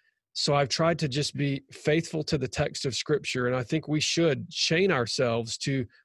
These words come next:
the text of Scripture and let the Word of God be prophetic and call out the, the evil and the corruption, but yet also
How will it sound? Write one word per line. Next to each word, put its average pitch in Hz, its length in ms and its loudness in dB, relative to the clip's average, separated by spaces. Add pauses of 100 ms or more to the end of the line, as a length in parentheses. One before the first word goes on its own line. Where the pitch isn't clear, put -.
(100)
the - 60 -6
text 151 340 0
of 120 80 -2
Scripture 156 420 -2
and 131 120 0
let 147 180 2
the 147 80 0
Word 143 220 2
of 123 160 -4
God 139 380 2
be 131 200 0
prophetic - 840 0 (480)
and 135 240 0
call 151 280 2
out 151 240 2 (120)
the, 131 300 2 (100)
the 131 180 0
evil 180 540 4
and 127 120 0
the 120 60 -2
corruption, 147 640 0
but 139 160 0
yet 151 220 0
also 156 520 2